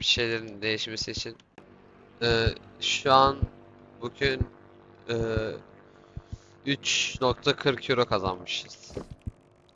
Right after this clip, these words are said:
Ee, not much, but it should keep me going for now. I must try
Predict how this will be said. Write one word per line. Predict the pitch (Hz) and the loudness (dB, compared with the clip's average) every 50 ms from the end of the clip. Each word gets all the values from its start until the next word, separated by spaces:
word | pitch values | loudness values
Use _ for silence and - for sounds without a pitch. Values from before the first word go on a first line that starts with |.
| _ _ _ _ _ - - - - - - 117 | _ _ _ _ _ -20 -20 -18 -18 -12 -4 0
Ee, | 117 117 113 110 110 104 - - - - 113 117 | 0 2 2 2 0 -2 -6 -10 -16 -20 -2 4
not | 123 123 123 - | 6 6 6 4
much, | 127 131 135 139 - - - - - - - - | 2 2 2 4 4 2 0 -2 -6 -12 -2 6
but | 127 127 127 - - - - 120 - | 6 8 8 6 2 -6 -10 -10 -6
it | - 120 120 - 127 117 | -6 -8 -6 -6 -4 -2
should | - - - 131 123 120 - | -2 0 2 0 0 0 -4
keep | - - 127 120 120 | -2 -2 -2 -2 -2
me | 117 123 120 | -4 -4 -4
going | 120 123 120 120 123 123 120 - - - _ _ - - _ - - _ _ | -2 0 0 0 0 -2 -4 -8 -16 -20 _ _ -20 -18 _ -18 -18 _ _
for | - 120 117 117 117 | 0 2 2 4 2
now. | 117 113 110 110 104 98 95 - - - - - - - - _ _ _ _ _ _ _ _ _ _ _ - | 2 2 2 2 2 2 -2 -6 -14 -18 -20 -20 -20 -20 -20 _ _ _ _ _ _ _ _ _ _ _ 4
I | 113 117 117 | 6 6 8
must | 120 123 127 - - - | 8 6 6 6 4 2
try | 131 127 127 117 | 4 4 4 4